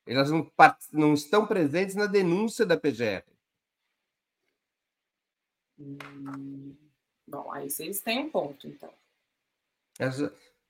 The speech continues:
Speaker 1: porque o que houve, deixa eu só aqui, a Vanessa tocou no assunto, só pra esclarecer nossa audiência. O que que aconteceu? Houve uma manobra jurídica.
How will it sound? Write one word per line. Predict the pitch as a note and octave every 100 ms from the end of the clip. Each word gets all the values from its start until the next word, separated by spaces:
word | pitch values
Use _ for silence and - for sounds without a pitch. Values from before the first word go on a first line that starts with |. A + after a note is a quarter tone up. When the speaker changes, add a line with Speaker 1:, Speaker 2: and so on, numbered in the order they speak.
| _
Speaker 1:
porque | E3 D#3+ G#3+
o | G#3
que | - F3
houve, | F#3 F#3 A#2+ B2
deixa | F3+ F3+ F3
eu |
só | - G3
aqui, | E3+ D#3 C#3+ B2 - - - - - _ _ -
a | A#2+
Vanessa | C#3+ D#3
tocou | D#3 C#3+ B2
no | A#2
assunto, | - D3 C3+
só | F#3
pra | F3+ D#3+ B2+
esclarecer | B2 - B2+ A#2+ C3+
nossa | C3 -
audiência. | A#2 F#2+ F#2+ -
O |
que | G#3
que | G3+
aconteceu? | - F3 D3+ B2+ - F2+ C#2+ - _ _ _ _ _ _
Houve | E3 G#3+ G#3+ F#3 A#3 C#4+ -
uma | G#3+ G#3+
manobra | D4 D4+ E3 D#3 E3
jurídica. | A#3 G3 - -